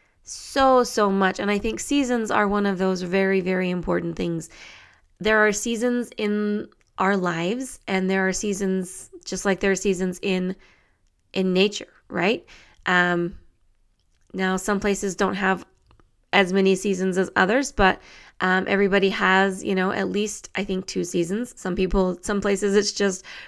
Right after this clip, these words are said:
rainy and dry, but other places have actual four seasons of spring, winter, summer, fall. But I think even if we don't have, like,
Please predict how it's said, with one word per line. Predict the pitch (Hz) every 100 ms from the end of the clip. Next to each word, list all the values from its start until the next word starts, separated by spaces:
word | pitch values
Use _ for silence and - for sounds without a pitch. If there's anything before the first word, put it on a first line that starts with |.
| - _ _
rainy | - 180 190 190 190
and | 190 180
dry, | 175 175 208 -
but | 196 202
other | - 196 202
places | - 190 196 185
have | 196 196 190
actual | 180 180 180 -
four | 185 - 185
seasons | 180 185 175 196 196
of | 170
spring, | - - 175 175 175
winter, | 170 - 180
summer, | 175 175 170 170
fall. | 175 180 180 202 - - - -
But | -
I | 240
think | 240 254
even | - 240 240
if | 202
we | 233
don't | 214 208
have, | 202 196 196 170
like, | 180 185 180 -